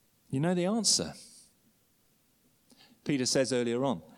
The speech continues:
"You were not bought with silver and gold,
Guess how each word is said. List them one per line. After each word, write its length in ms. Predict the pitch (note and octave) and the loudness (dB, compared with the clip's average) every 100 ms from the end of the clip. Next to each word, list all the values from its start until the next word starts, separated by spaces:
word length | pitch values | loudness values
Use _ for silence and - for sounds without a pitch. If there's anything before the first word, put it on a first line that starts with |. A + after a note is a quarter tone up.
| - _ | -20 _
"You 120 | D#3 | -2
were 160 | G3 A#3 | 2 2
not 220 | F3+ A2+ | 2 2
bought 200 | D3 C#3 | 0 2
with 140 | A#2+ | 0
silver 440 | G2+ - D3+ C3+ A2 | -2 0 0 0 -4
and 120 | F#2+ | -2
gold, 540 | B2 A2+ F2+ E2+ G#2 | -2 0 -2 -4 -8